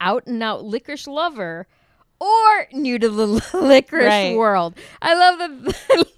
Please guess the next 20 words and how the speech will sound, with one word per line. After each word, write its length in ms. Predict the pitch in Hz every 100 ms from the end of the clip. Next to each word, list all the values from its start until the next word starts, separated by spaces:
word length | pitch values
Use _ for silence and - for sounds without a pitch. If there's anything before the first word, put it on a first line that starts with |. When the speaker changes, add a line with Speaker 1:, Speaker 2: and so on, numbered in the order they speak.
| 349 -
Speaker 1:
love 360 | 392 392 - 370 - 339 -
that. 140 | - - _ 494 440 381
<laughs> 300 | 359 320 - -
I 100 | -
love 280 | 370 392 381
that 20 |
those 240 | 311 302 302
are 80 | 262
your 160 | 233
options. 760 | 185 180 165 - 156 156 175 _ _ _ _
But 320 | 233 214 214 _ _ _ _ _ _
yeah. 380 | 208 185 131 175 _ _ _ _ _ _ _ _ _ _ _ _ _ _ _ _ _ _ _
And 100 | 269 311
then, 120 | 392
like, 140 | 466
it 120 | 359
gives 160 | - 359
this 160 | 381 -
whole, 320 | - 370 370
like, 360 | 370 359 -